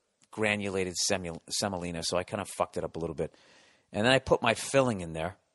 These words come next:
Caramelized onions with braised short ribs and a little bit of carrots in there. Fucking delicious. Stick it in this shit. And I go to make these things, and I fucked up on two levels. One, I didn't seal 'em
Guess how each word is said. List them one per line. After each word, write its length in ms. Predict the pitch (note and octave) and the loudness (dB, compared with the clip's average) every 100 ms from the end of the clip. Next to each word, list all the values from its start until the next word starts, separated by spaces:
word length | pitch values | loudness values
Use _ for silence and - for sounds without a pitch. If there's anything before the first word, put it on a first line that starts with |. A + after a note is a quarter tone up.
| _ _ _ _ _ _ _ - | _ _ _ _ _ _ _ -6
Caramelized 640 | - E3 E3+ D#3 C#3+ B2+ - | 4 6 8 10 10 8 2
onions 420 | A#2+ A#2+ A#2 G#2+ - - - | 2 2 2 -2 -8 -14 -2
with 200 | A2 F2 | -2 0
braised 360 | G#2 B2 C3+ | 8 8 8
short 320 | - - B2 - | 6 8 6 6
ribs 340 | A2 G2+ F#2+ - - - | 2 2 -2 -10 -12 -4
and 140 | G#2+ | 0
a 40 | |
little 200 | G#2+ B2 | 4 2
bit 140 | A2 A2+ | 4 2
of 100 | - | 2
carrots 500 | - A#2 A2+ A2 - | 2 4 4 2 0
in 120 | G2 | 0
there. 260 | F#2+ F#2 - _ _ _ _ _ _ _ _ _ _ _ _ - - | 0 -2 -4 _ _ _ _ _ _ _ _ _ _ _ _ 2 8
Fucking 300 | F3+ F3 C3+ | 8 8 4
delicious. 560 | A#2+ A#2 - A2+ - - | 6 6 4 2 0 2
Stick 380 | - - F#3 | 2 6 6
it 60 | E3+ | 6
in 120 | C#3+ | 4
this 140 | C3+ A#2 | 4 4
shit. 480 | - A#2+ A2+ - _ _ _ _ _ _ _ - | 6 6 4 0 _ _ _ _ _ _ _ 4
And 120 | B2 | 8
I 80 | B2+ | 10
go 160 | D#3 | 10
to 80 | D3 | 10
make 240 | C#3+ C#3 - | 8 6 4
these 260 | A2+ - | 2 4
things, 220 | A#2+ G#2+ - | 4 4 4
and 80 | A#2 | 2
I 80 | A#2 | 2
fucked 420 | - - F3 - | 2 10 10 12
up 180 | D#3 - | 8 8
on 120 | C3 | 6
two 180 | - C#3+ | 6 4
levels. 320 | B2+ G#2 G2+ | 6 6 4
One, 240 | C3 F3+ F3 | 6 10 10
I 80 | |
didn't 260 | D3+ D3+ A2 | 10 8 8
seal 440 | - - D#3+ D3+ | 8 8 8 8
'em 140 | A#2 | 6